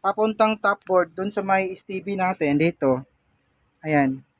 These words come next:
So, nag-normal, nag-normal na yung display. So, akala ko na, eh, sauli ko na sana to, or sasara ko na. Kasi nung may bypass natin, is hindi talaga siya nag-normal, no? So, nagpapasakali tayo, nag-connecta tayo dun sa may S T B, yun nga, nag-normal na siya, nag-display na yung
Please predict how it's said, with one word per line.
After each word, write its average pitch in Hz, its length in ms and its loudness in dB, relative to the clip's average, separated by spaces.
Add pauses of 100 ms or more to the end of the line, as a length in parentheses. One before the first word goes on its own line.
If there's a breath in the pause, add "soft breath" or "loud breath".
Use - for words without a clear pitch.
(420)
So, 254 160 6
nag-normal, 202 560 4
nag-normal 190 320 2
na 190 160 0
yung 156 80 -8
display. 160 480 -2 (560)
So, 202 400 4 (160)
akala 190 320 4
ko 202 80 -2
na, 214 160 4
eh, 156 80 0
sauli 160 400 0
ko 170 80 -6
na 160 100 -2
sana 170 300 2
to, 143 400 -2
or 165 320 0 (160)
sasara 160 400 0
ko 170 80 0
na. 147 240 2 (560)
Kasi - 240 2
nung 196 80 4
may 185 160 6
bypass 185 320 0
natin, 190 240 -2
is 175 160 -2
hindi 175 160 0
talaga 175 240 4
siya 170 160 0
nag-normal, 165 400 0
no? 175 160 2
So, 180 160 -4
nagpapasakali 175 720 2
tayo, 202 400 2
nag-connecta 185 480 -2
tayo 180 240 0
dun 180 160 -2
sa 185 80 0
may 175 240 2 (480 soft breath)
S 208 160 -2
T 262 160 2
B, 214 160 6
yun 247 160 6
nga, 180 80 6
nag-normal 196 480 2
na - 20 -6
siya, 175 140 0
nag-display 151 480 -6
na 175 80 0
yung 170 240 -2